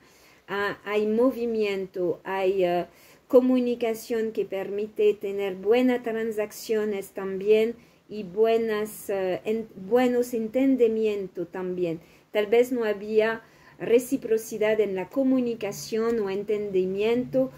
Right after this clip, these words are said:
y, eh, eso se está, eh, realmente aclarando y resolviendo. Genial.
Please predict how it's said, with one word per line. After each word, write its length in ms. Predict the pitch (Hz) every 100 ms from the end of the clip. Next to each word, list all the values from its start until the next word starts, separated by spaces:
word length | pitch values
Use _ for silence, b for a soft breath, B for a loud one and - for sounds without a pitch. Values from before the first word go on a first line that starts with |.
| B B B
y, 320 | 220 220 202 -
eh, 400 | 196 190 180 147 -
eso 360 | 240 240 247
se 140 | 247 214
está, 520 | 214 - 220 208 -
eh, 280 | 185 170 165
realmente 960 | 190 208 196 196 196 208 208 220 220 -
aclarando 960 | - 208 - 208 202 185 185 196 220 240 B B -
y 140 | 202
resolviendo. 960 | 196 214 220 214 185 190 170 160 147 - _ _ _ _ - _ _ b b b b b b _ _ _ _ - - _ - _ -
Genial. 760 | 196 185 190 240 269 214 175